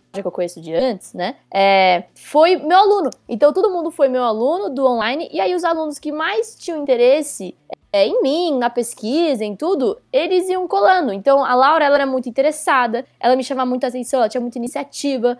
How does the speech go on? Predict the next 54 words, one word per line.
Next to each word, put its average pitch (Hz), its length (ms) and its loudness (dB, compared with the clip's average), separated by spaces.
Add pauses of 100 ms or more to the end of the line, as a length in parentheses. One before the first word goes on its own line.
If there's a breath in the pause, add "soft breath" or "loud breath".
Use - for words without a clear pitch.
(100)
ela 247 220 4
fazia 247 340 0
teste 247 520 2
do 226 80 -2
BuzzFeed, 233 760 -2
assim, 240 580 -8
fazia 226 200 -6 (160)
umas 233 160 -2
gracinhas. 233 440 0
Eu 247 60 2
falava, - 240 -2
"Qual?" - 460 2
É, 214 240 4 (160)
quer 202 80 -4
dizer, 170 140 0
Laura, 220 280 0 (160 soft breath)
"Laura, 349 480 6
vem, 381 240 0
vem 494 220 0
cá, 277 300 4 (120)
vamos 494 320 4
fazer 330 220 -4
isso 311 100 -4
aqui." 277 200 -10
E 190 40 -2
aí 208 80 4
ela 247 160 4
me 269 140 -2
ajudava 302 480 0
muito, 320 280 -4
eu 226 120 2
vi 226 80 -6
que 254 100 -2
ela 240 100 2
tinha 240 120 -6
talento 226 240 -2
pra 226 80 -12
produção, 277 440 -2 (160)
acabou 247 240 4
que 285 80 -4
a 285 40 2
gente 262 100 -6
criou 269 140 2
essa 277 180 0
parceria. 294 400 0
E, 247 160 0
mas 254 180 0
isso 285 140 -8
foi 311 120 0
com 311 140 -4
todo 359 280 -2
mundo 247 360 0
da 214 120 2
companhia. 208 500 -6